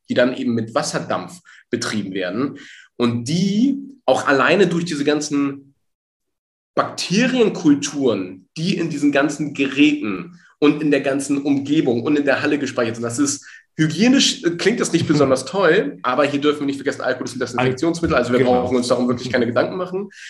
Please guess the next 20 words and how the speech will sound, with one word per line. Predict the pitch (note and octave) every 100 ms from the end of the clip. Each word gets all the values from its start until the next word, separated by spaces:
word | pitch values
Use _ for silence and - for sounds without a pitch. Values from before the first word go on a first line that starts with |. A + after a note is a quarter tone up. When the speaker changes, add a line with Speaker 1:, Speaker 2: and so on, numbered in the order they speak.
| - _
Speaker 1:
Was | - B2 -
da, | C#3+ F#3+ -
was | C#3+ -
wir | C3+
in |
der | C3+ B2+
Lage | C3 D#3 G3+ F#3
sind, | C#3 A#2+
für | A#2+
Geschmäcker | A#2+ A#2+ A#2 C3 F#3 - -
zu | -
übertragen, | A#2 G#2+ - F#2 F2+ F#2
durch | A2 D#3
diese | D3+ B2+ B2
groß-, | A2+ A2+ C3+ D#3 A3+ B3 -
großartigen | - D3 F3 E3+ - C3 D3 C#3+ C#3+ C3+
Arten | B2+ -
der | C3
Destillation, | B2 B2 A#2 - A2 G2 -
ist | G#2 - -